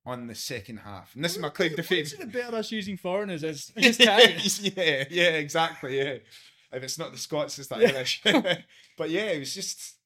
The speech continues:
Speaker 1: that whole climatising to the, and I was climatising to that oval, eighteen-a-side, just a lot going on. But I was very thankful the coach put me in a tagger role, 'cause not only was I able to tag some, uh,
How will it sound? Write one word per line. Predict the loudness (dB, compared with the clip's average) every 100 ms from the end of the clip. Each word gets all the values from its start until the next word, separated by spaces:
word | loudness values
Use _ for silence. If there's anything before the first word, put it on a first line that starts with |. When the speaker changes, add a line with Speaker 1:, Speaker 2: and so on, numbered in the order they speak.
| _
Speaker 1:
that | -16 -16 -6
whole | -4 -2 -6 _ _ _ -8
climatising | -6 -4 -6 -6 -6 -8 -12 -16
to | -14
the, | -12 -12
and | -12
I |
was | -10 -10 -12 _ _ _
climatising | -12 -10 -8 -10 -10 -14
to | -14
that | -16 -18 _
oval, | -6 -4 -4 -6 -6
eighteen-a-side, | -10 -12 -14 -12 -12 -12 -14 -18 _ _
just | -12 -12 -12 _ -10
a | -10
lot | -8 -4 -2 0 -2 -8
going | -4 -4 -4
on. | -8 -8 -12 -18 _ _
But | -10 -10 -12 _ _ _ _ _ _ _
I | -10
was | -8 -8
very | -6 -4 -4
thankful | -8 -8 -8
the | -8
coach | -8 -10 -12
put | -16 -14
me | -14
in |
a | -14
tagger | -12 -12 -10 -10
role, | -12
'cause | -12 -12 -14 -18 _ _ _ -8
not | -6 -4
only | -4 -4
was | -6 -8
I | -12
able | -14 -12 -12
to | -14
tag | -14 -12 -12 -12
some, | -12 -12 -14 _ _
uh, | -12